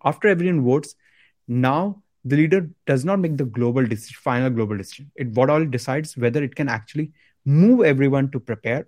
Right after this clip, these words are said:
or it can ask someone to come, and that's what it's happening. And once it knows that everyone's ready to move to commit, it again finally does the committing the transaction. So basically, we have added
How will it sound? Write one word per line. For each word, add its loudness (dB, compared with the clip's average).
or -2
it -8
can -4
ask -6
someone -6
to -8
come, -12
and -2
that's 0
what 2
it's -16
happening. 0
And 4
once 2
it 2
knows 4
that 0
everyone's 2
ready -2
to 0
move 0
to -6
commit, 0
it -2
again 2
finally 0
does -2
the -6
committing -6
the -12
transaction. -20
So 0
basically, 0
we 2
have 4
added 0